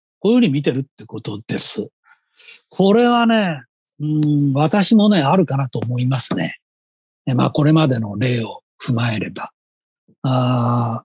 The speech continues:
ー、これね、専門、な-、何度も言ってますけど、これ百六十七人だったかな？あ、もう百六十人以上の世界の専門家の、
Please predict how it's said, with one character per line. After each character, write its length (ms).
ー、 60
こ 120
れ 140
ね、 140
専 220
門、 120
な-、 120
何 40
度 120
も 100
言 40
っ 40
て 80
ま 80
す 60
け 80
ど、 100
こ 100
れ 180
百 300
六 220
十 120
七 180
人 120
だ 60
っ 40
た 80
か 80
な？ 140
あ、 80
も 80
う 20
百 220
六 160
十 120
人 120
以 60
上 120
の 80
世 140
界 120
の 80
専 240
門 220
家 320
の、 200